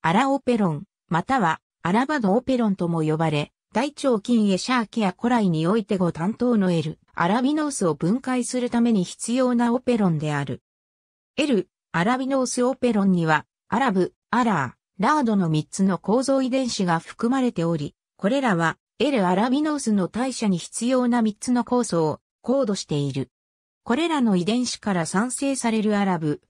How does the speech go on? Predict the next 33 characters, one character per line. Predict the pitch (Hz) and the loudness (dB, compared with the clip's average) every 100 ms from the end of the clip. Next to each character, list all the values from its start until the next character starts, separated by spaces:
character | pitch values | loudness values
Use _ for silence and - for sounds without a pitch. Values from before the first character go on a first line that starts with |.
| _ | _
ア | 240 | 0
ラ | 233 156 123 | 2 0 -2
ー、 | - _ - | -10 _ -2
ラ | 208 254 | 0 2
ー | 208 | 2
ド | 175 | 2
は、 | 156 151 _ _ | 2 0 _ _
L | 226 277 196 | -2 0 2
ア | 185 | 2
ラ | 208 247 | 2 0
ビ | 262 | -2
ノ | 262 | -2
ー | |
ス | 233 165 | -2 0
を、 | 160 - _ - | 0 -4 _ -2
ペ | 226 | -2
ン | 302 | -2
ト | 254 247 | -2 -2
ー | |
ス | - 240 | -2 -2
リ | 262 | -2
ン | 254 | -2
酸 | 254 240 | 0 0
経 | - 302 294 | 0 0 0
路 | 240 185 | 2 0
の | 160 | -2
中 | - 220 | -2 -4
間 | 240 240 208 | 0 -2 0
体 | 254 254 | -2 -2
で | 240 | 0
あ | 220 | 0
る | 214 | -2
T、 | - 170 131 | -2 -4 -4